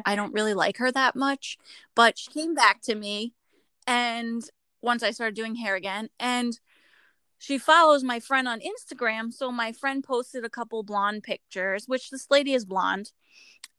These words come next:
And she commented on my friend's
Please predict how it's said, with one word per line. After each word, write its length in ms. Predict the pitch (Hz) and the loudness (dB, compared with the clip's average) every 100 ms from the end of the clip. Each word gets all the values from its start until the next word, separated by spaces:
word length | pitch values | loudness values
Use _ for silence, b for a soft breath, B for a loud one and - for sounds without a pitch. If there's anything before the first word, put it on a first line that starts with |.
| - | 2
And 340 | 254 247 247 | 4 4 0
she 220 | - 302 | -6 -8
commented 800 | 269 - 294 311 247 240 - 247 | -8 -2 0 0 -2 -4 -4 -4
on 180 | 226 226 | -2 -2
my 180 | 220 214 | -2 -4
friend's 960 | - 247 247 240 233 226 220 - - | -8 -4 -2 -2 -6 -8 -10 -16 -18